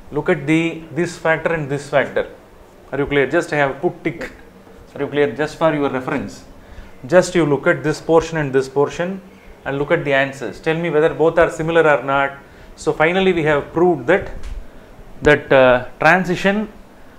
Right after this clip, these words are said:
and the sum of the frequency in the R H S side, that is equal to the, uh, L H S. Therefore, nu, that is frequency of the,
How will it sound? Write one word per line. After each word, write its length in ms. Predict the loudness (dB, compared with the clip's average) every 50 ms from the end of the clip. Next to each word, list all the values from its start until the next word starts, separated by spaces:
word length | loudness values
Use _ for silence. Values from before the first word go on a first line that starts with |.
| -20 -10 -6
and 160 | -4 0 4
the 220 | 4 4 6 4 2
sum 260 | 2 2 2 4 6
of 160 | 6 6 6
the 80 | 4 0
frequency 600 | 0 0 -2 0 -2 -2 -4 -4 -2 0 0 0
in 100 | 2 2
the 60 | 4
R 160 | 6 6 6 4
H 100 | 2 0
S 120 | -2 -2
side, 240 | -2 -2 -2 0 0
that 100 | -2 -4
is 140 | -4 -4 -4
equal 340 | -4 -4 -2 0 0 0 0
to 100 | -2 -2
the, 280 | 0 0 -2 -2 -6 -10 -16 -20 -20 -20 -20 -20 -12 -6
uh, 300 | -2 0 0 2 0 0
L 220 | 2 2 2 2
H 140 | 0 0 0 -2
S. 260 | -4 -4 -8 -14 -10 -4
Therefore, 600 | -2 -2 -2 -2 0 2 2 2 2 0 -4 -8 -14 -18 -20 -20 -20 -20
nu, 640 | -14 -10 -6 -4 -2 0 2 2 2 0 -2 -4 -6 -10 -16 -20 -20 -20 -20 -16 -12
that 160 | -8 -4 -2
is 140 | -2 -2 -2
frequency 680 | -4 -4 -4 -4 -4 -6 -6 -6 -4 -4 -4 -2 -2
of 160 | 0 0 -2
the, 100 | -4 -6